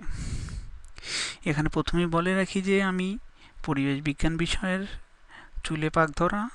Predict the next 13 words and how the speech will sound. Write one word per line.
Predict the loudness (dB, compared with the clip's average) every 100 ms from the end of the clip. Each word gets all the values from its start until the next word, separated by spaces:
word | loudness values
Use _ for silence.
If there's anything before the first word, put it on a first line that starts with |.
| -6
বা | -2 -2
টেকো | -2 -2 0
মাথার | 0 0 0 -2 0 -4 -10 -20 -18 -4
অভিজ্ঞ | -2 0 -2 -2
কোনো | -2 0 2
অধ্যাপক | 2 2 0 -2 -2
নই, | -2 -2 -6 -10 -12 -4 2
বরং | 4 6
আপনাদের | 4 6 4 4 2
মতোই | 2 2 0
একজন | 0 -2
শিক্ষার্থী | 2 2 4 2 2
মাত্র। | 0 0 -2 -6